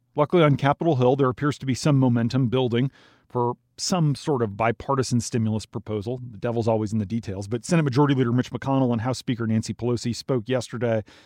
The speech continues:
They also discussed reaching a deal on a spending bill to avert a government shutdown at the end of next week. A growing number of lawmakers are rallying behind that nine hundred eight billion dollar bipartisan bill.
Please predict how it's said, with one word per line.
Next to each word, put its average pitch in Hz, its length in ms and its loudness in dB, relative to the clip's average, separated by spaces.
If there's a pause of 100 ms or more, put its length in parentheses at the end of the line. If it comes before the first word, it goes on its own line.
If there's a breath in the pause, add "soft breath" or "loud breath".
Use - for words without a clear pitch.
(260 soft breath)
They 127 100 2
also 139 280 4
discussed 117 480 -4
reaching 120 320 0
a 104 40 0
deal 123 360 0
on 107 80 -2
a 101 40 -4
spending 123 380 0
bill 117 240 2
to 110 160 -4
avert 107 300 -2
a 120 80 -2
government 117 580 0
shutdown 104 640 -6
at 101 60 -8
the 110 100 -2
end 107 100 0
of 98 80 -6
next 101 320 -8
week. 98 280 -10 (580 soft breath)
A 123 60 -4
growing 147 400 8
number 135 280 4
of 104 120 -4
lawmakers 117 440 0
are 110 80 -4
rallying 110 360 0
behind 110 280 0
that 110 140 -2
nine 113 220 0
hundred 117 240 2
eight 113 180 -2
billion 110 300 4
dollar 107 240 0
bipartisan 104 720 -4
bill. 90 240 -10